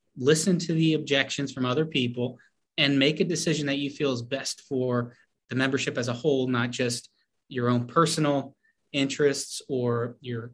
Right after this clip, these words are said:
company's interests, or just because you came in with that preconceived notion and you won't shift away from that.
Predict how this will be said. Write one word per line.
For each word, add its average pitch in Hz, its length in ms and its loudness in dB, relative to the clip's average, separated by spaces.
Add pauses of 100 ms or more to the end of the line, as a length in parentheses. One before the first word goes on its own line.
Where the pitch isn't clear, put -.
(160)
company's 147 420 0
interests, 127 640 -4 (720)
or 135 300 0
just - 340 -2 (180)
because 127 280 0
you 123 80 -4
came 131 300 2
in 127 220 2
with 120 180 -2 (500)
that 127 180 -6
preconceived 123 500 -4
notion 127 400 0
and 117 100 -2
you 117 120 -2
won't 120 280 0 (560)
shift 123 300 -8
away 135 220 2
from 147 180 -2
that. 139 240 2